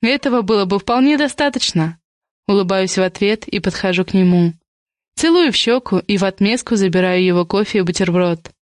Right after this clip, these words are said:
«Приятного аппетита!» Смеётся и готовит ещё один кофе.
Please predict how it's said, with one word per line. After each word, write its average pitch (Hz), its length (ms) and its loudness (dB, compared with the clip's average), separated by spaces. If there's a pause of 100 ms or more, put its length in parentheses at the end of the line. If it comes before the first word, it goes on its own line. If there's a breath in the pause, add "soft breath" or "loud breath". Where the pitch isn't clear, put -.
(460)
«Приятного 185 600 0
аппетита!» 175 840 -4 (460)
Смеётся 214 720 0 (120)
и 247 120 2
готовит 254 440 0
ещё 190 340 0
один 175 260 0
кофе. 175 520 -2